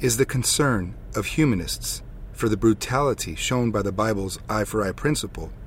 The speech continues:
misguided? Shouldn't their concern be focused on the brutality of the criminal against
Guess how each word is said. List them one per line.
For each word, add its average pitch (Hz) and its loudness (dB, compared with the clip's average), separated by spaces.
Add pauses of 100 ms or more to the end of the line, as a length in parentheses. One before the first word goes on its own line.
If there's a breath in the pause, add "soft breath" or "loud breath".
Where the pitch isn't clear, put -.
(120)
misguided? 107 0 (720)
Shouldn't 165 2
their 143 4
concern 127 0
be 117 0
focused - -2
on 107 0
the 92 -2
brutality 104 -2 (400 loud breath)
of 107 -2
the 104 2
criminal 101 -2 (280)
against 104 -4